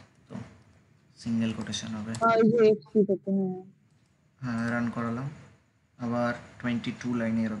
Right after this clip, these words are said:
Speaker 1: দিয়েছি, টোয়েন্টি টু, টোয়েন্টি টু, ওই দেখ।
Speaker 2: টোয়েন্টি টু তো খালি।
Speaker 1: double quotation।
Speaker 2: ও আচ্ছা।
Speaker 1: হুম। Enter the value of modulation index,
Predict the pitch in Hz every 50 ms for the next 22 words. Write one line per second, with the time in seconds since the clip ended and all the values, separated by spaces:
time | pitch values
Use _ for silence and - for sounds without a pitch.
0 | - - 107 104 - - - - - 110 107 101 107 104 - 107 107 107 113 -
1 | - - _ _ _ _ _ _ _ _ _ _ _ _ _ _ _ _ _ _
2 | - 120 117 113 110 - 110 - - - 113 113 113 113 113 113 113 113 113 -
3 | - - - 208 - - - - - - - - - - 214 214 196 226 214 -
4 | 240 240 233 - 262 240 - - - 214 196 202 208 202 190 175 - - - -
5 | - - - - - - - 113 113 107 110 110 104 107 101 107 - - 214 220
6 | 208 214 202 196 - - - - - - - _ _ _ _ _ _ _ _ _
7 | _ _ _ _ _ _ _ _ _ _ _ _ _ _ _ _ _ _ _ _
8 | _ _ _ _ _ _ _ _ _ _ _ _ _ _ _ - - - 123 113
9 | 104 101 101 - - - - - 135 131 127 147 143 143 151 143 139 143 147 147
10 | 143 139 135 139 139 143 139 156 147 143 143 147 156 165